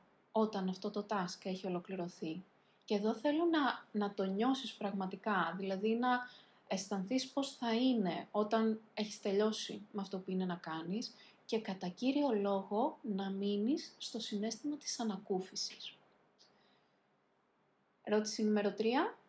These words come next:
"Πώς θα νιώσω όταν όλα αυτά τα οποία έχω γράψει στο ημερολόγιό μου έχουν ολοκληρωθεί;"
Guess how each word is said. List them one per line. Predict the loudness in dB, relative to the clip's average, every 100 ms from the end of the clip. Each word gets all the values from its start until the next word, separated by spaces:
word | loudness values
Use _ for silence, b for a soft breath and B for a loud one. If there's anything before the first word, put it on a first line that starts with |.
| _ _ _ _ _ _
"Πώς | 2 2 2
θα | 0 4
νιώσω | 6 6 4 0 0 -2 -8 _
όταν | 2 6 4 2 -4 _
όλα | 8 8 8 8 6
αυτά | 4 0 0 2 2 -4 -10
τα | 0 2
οποία | 2 0 2
έχω | 2 0
γράψει | -2 2 2 2 0 -2 -4
στο | -4 -2
ημερολόγιό | -2 0 0 0 2 0 0 -4
μου | -12 -20 _
έχουν | -2 -2 -2 -4
ολοκληρωθεί;" | -4 -6 -6 -6 -8 -12